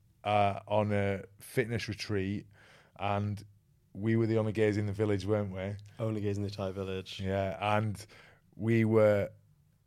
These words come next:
Speaker 1: really impressed that we were over thirty, gay men, making friends. We, we, uh, congratulated ourselves for that, didn't we?
Speaker 2: Yeah, a little pat on the back.
Speaker 1: Yeah, 'cause that is difficult to do, isn't it?
Speaker 2: Really hard. I think I've had it very lucky that I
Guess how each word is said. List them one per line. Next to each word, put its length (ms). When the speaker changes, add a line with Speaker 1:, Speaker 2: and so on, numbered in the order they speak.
Speaker 1:
really 380
impressed 360
that 80
we 140
were 200
over 220
thirty, 500
gay 160
men, 320
making 300
friends. 320
We, 140
we, 140
uh, 40
congratulated 640
ourselves 380
for 60
that, 120
didn't 140
we? 40
Speaker 2:
Yeah, 180
a 20
little 220
pat 140
on 60
the 100
back. 140
Speaker 1:
Yeah, 120
'cause 160
that 180
is 100
difficult 420
to 100
do, 160
isn't 220
it? 140
Speaker 2:
Really 360
hard. 300
I 60
think 200
I've 360
had 200
it 80
very 380
lucky 300
that 280
I 500